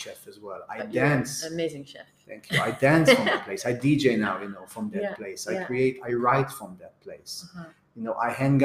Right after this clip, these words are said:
Speaker 1: out in nature from that place. So if you bring, if you cultivate your sexuality,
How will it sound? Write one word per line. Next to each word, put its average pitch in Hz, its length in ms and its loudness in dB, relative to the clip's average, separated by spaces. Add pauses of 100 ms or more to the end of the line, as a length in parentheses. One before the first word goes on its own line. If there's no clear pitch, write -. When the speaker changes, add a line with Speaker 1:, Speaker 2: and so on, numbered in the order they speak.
Speaker 1:
out 135 180 6
in 127 100 0
nature 131 460 0
from 107 100 -10 (100)
that 87 180 -12
place. 76 260 -18 (600)
So 107 560 -2 (680)
if - 60 -6 (100)
you 127 80 -2
bring, 135 320 2 (320)
if - 180 -12
you 117 60 -6 (160)
cultivate 123 460 0
your 101 80 -8 (100)
sexuality, 107 480 -6